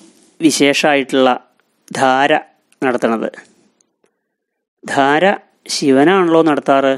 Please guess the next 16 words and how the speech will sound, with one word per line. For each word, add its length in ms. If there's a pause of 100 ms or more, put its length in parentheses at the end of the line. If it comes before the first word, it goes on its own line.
(340)
എന്ന് 160
പലർക്കും 360
തോന്നും. 240 (1120)
അതെ, 200 (1200)
പക്ഷേ 260 (1160)
ശുദ്ധിയോടനുബന്ധിച്ച് 1160 (1120)
എല്ലാ 320 (240)
ദേവനും 420
ദേവിക്കും 380 (440)
ധാര 200 (100)
നടത്താറുണ്ട്. 580 (1500)
കണ്ടിട്ടുണ്ടാവുമല്ലോ 640 (120)
ധാര. 180 (1600)
ഭഗവാന്റെ 460
ശിരസിന് 400
മുകളിൽ 280